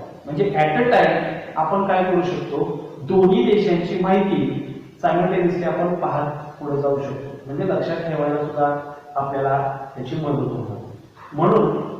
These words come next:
तक्त्याच्या साहाय्याने आपण काय करू शकतो किंवा तुम्ही तुमच्या इमॅजिनेशन किंवा तुमच्या ह्याच्याप्रमाणे तुम्ही त्याचे ट्री डायग्राम सुद्धा काढू शकता, संकल्पना चित्र सुद्धा काढू शकता. लेखनासाठी म्हणून मी काय करते तर एक तक्ता देतोय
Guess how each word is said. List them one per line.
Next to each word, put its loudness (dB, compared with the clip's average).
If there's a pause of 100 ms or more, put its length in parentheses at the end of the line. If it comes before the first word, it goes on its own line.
(120)
तक्त्याच्या 2
साहाय्याने 2
आपण -2
काय 2
करू 0
शकतो -6
किंवा -2
तुम्ही 2 (420)
तुमच्या 2 (500)
इमॅजिनेशन 2
किंवा -4
तुमच्या 0
ह्याच्याप्रमाणे 0
तुम्ही -2
त्याचे -2
ट्री 0
डायग्राम 4
सुद्धा 0
काढू 2
शकता, -6 (320)
संकल्पना 2
चित्र -4
सुद्धा -4
काढू 0
शकता. -10 (640)
लेखनासाठी 0
म्हणून 0
मी 0
काय 4
करते -2
तर -4
एक -2
तक्ता 2
देतोय 2